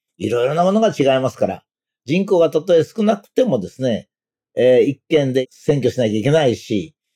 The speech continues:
東京なんかはまあ人がものすごく多いですからね。まあ、島根県なんかに対しては五人に一人でも、十人に一人でもいいんじゃないかと。こういうふうに、僕はそういうふうに思うんですね。これは何が正しいかってことがなかなかわからないんですね。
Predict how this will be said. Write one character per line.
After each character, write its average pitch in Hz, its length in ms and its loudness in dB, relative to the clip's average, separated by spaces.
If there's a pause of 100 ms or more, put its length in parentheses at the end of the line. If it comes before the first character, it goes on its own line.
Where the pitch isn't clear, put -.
(160)
東 190 200 0
京 214 160 2
な 220 100 2
ん 185 80 -2
か 160 60 2
は 139 80 2
ま 127 80 0
あ - 20 0
人 180 200 -2
が 175 100 2
も 156 60 2
の 175 100 0
す 277 80 -6
ご 254 80 -10
く - 80 -6
多 160 140 4
い 220 40 -4
で 139 80 -4
す - 80 -12
か - 100 -2
ら 92 120 -4
ね。 185 260 -8 (400)
ま 190 240 2
あ、 131 60 -2
島 156 220 -2
根 165 120 -2
県 139 200 -4
な 135 100 -2
ん 113 60 -6
か 113 100 0
に 107 80 -10
対 120 180 2
し - 40 -20
て 135 60 0
は 117 60 0
五 113 160 0
人 139 180 -2
に 123 60 -4
一 - 180 -4
人 143 140 2
で 123 100 2
も、 98 180 -6 (540)
十 143 180 2
人 170 180 0
に 123 80 -2
一 110 80 -10
人 208 200 0
で 247 80 2
も 170 100 0
い 147 60 0
い 151 60 0
ん - 20 -2
じ 131 60 0
ゃ 120 60 2
な 104 100 -2
い 95 40 -4
か 90 140 -8
と。 - 140 -16
こ 175 180 -4
う 180 40 0
い - 20 -4
う 147 240 -6
ふ 135 60 -14
う - 20 -12
に、 160 100 -12
僕 247 180 0
は 180 120 2
そ 160 100 4
う - 20 4
い - 20 4
う - 20 2
ふ - 20 -2
う - 0 -
に 127 60 2
思 127 200 2
う 110 40 -2
ん 101 40 -8
で - 60 -20
す - 100 -12
ね。 185 240 -6 (240)
こ - 100 -2
れ 247 60 4
は 240 300 2 (320)
何 254 260 0
が 202 120 2
正 185 280 0
し 202 140 -2
い 180 40 -6
か 175 120 -10
っ 170 100 -12
て - 80 -12
こ 135 60 -4
と 113 80 0
が 113 60 -2
な 117 100 0
か 131 80 -2
な 135 100 -4
か 117 80 -2
わ 127 80 2
か 127 120 -12
ら 127 60 -4
な 110 120 -4
い 87 40 -16
ん - 20 -20
で - 60 -20
す - 120 -14
ね。 160 240 -6